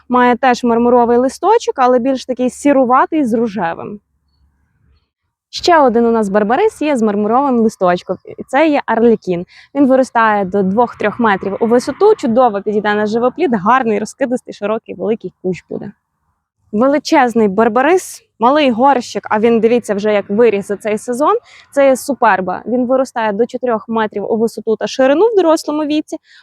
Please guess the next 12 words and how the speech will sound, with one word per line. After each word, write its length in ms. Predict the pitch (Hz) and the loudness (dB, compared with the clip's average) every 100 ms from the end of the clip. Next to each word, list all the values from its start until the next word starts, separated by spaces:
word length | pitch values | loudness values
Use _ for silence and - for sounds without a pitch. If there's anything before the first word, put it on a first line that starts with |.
| _ | _
має 260 | 247 254 254 | 0 0 0
темно-пурпуровий 840 | - 262 233 - 214 240 240 208 226 | 0 0 0 -4 -6 -2 0 2 2
листочок 540 | 240 - 208 226 370 | 0 -2 -4 -4 -8
з 40 | |
таким 240 | _ - 240 | _ -4 -4
трошки 280 | 214 - 233 | -4 -8 -6
синім 320 | 277 262 240 | 0 2 2
відливом. 460 | 214 247 254 285 440 - _ _ _ - | 4 4 4 2 -2 -6 _ _ _ -4
Можна 320 | 269 294 254 | -2 0 0
використовувати 720 | 240 254 247 - 277 285 226 | -2 -2 -2 0 0 0 0
на 240 | 226 233 | -2 0
живопліт 420 | 214 220 214 247 | -2 -4 -4 -6